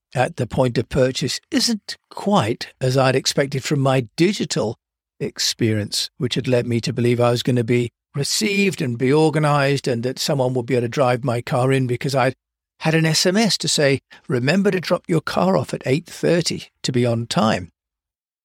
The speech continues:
So I duly turned up at eight thirty after dropping the children off at school, and I was met by this overwrought young man who told me he'd just arrived. Another customer came just after me, and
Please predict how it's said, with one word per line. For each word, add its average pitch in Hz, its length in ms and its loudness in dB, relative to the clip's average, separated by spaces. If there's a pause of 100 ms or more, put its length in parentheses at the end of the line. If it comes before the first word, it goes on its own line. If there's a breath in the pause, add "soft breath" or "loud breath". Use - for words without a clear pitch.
(380)
So - 200 -2
I 107 120 2
duly 117 400 2
turned 120 280 0
up - 140 -2
at 120 80 0
eight 117 240 -2
thirty 151 440 0 (840 soft breath)
after 135 240 -2
dropping 160 380 2
the 131 60 0
children 131 340 0
off 123 180 -2
at 135 80 -8
school, 180 480 2 (400 loud breath)
and 139 120 2
I 135 100 4
was 139 160 0
met 135 200 2 (520)
by 127 260 2
this 123 260 0 (120)
overwrought 131 680 2 (120)
young 123 260 -2
man 120 340 0
who 117 440 -4 (280)
told 117 240 -6
me 117 80 -2
he'd 123 160 -6
just - 280 -6
arrived. 135 540 0 (600)
Another 226 340 0
customer 185 420 -2
came 180 320 -2
just - 340 -4 (200)
after 175 340 0
me, 180 300 0 (640)
and 143 320 -2